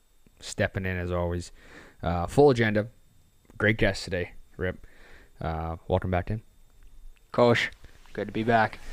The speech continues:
Speaker 1: Good Sunday. Lots to chat about.
Speaker 2: Yeah, absolutely.
Speaker 1: We got some history breaking news on the pod. Uh, a mouth incident. Uh,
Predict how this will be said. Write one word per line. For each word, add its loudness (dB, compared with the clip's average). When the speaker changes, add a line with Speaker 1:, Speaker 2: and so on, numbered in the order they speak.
Speaker 1:
Good 4
Sunday. 4
Lots 6
to 2
chat 4
about. 0
Speaker 2:
Yeah, -4
absolutely. -2
Speaker 1:
We 0
got 2
some -6
history 2
breaking 0
news 0
on -4
the -4
pod. 2
Uh, -2
a -2
mouth 2
incident. -2
Uh, -2